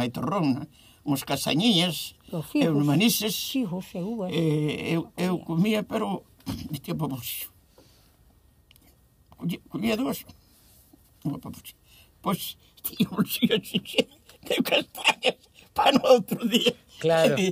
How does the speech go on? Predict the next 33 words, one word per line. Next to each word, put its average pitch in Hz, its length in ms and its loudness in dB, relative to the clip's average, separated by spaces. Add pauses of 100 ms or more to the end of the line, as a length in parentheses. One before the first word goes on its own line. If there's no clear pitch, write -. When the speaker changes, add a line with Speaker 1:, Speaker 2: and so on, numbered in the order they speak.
(140)
Speaker 1:
<laughs> - 340 -4
"A 262 100 4
Flora 349 320 10
come 311 320 2
moitas 302 320 4
castañas", 254 640 6
dicían 226 400 2
miñas 214 240 0
irmás. 180 480 -2 (320)
Miñas, - 460 -2 (260)
miñas 233 440 4
irmás. 233 360 2 (460)
Xe, 254 180 0
"Bueno, 277 300 4
pois 269 180 2
como, 294 380 6
comer 294 240 2
vos 302 160 4
tamén." 233 320 2 (480)
E 151 240 0
a 170 140 4
castañas 180 560 -2
acabábase, 185 560 2
pero 160 180 0
eu - 60 0
levaba, - 340 0 (380)
levaba 202 340 2
os 196 80 -2
bolsillos 180 540 0
che-, - 160 -12 (320)
os 214 120 4
bolsillos 190 520 2
cheos. 175 480 2